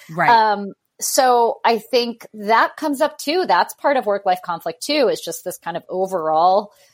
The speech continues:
Speaker 2: <laughs> existential, like,
Speaker 1: Yeah.
Speaker 2: fear.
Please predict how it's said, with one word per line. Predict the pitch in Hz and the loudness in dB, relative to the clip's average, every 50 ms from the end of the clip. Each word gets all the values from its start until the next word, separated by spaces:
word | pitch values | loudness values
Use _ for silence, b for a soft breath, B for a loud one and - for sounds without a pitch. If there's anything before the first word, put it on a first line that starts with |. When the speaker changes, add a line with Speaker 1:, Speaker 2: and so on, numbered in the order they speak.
| b b b | b b b
Speaker 2:
<laughs> | b b _ _ _ - 220 | b b _ _ _ -8 -4
existential, | 220 226 220 214 - 277 240 - - - - 571 554 - - - - - 403 359 - - | -4 -4 -4 -2 -2 -2 -2 -2 -4 -10 -10 -12 -12 -10 -8 -6 0 2 2 2 2 0
like, | - 311 285 262 - - - B B B | 0 -2 -2 -2 -4 -10 -20 B B B
Speaker 1:
Yeah. | 196 208 202 196 185 165 - - | -6 -4 -2 -2 -2 -4 -6 -10
Speaker 2:
fear. | - 330 320 392 554 587 403 190 147 160 - | -8 -4 -2 0 0 0 0 0 -2 -4 -6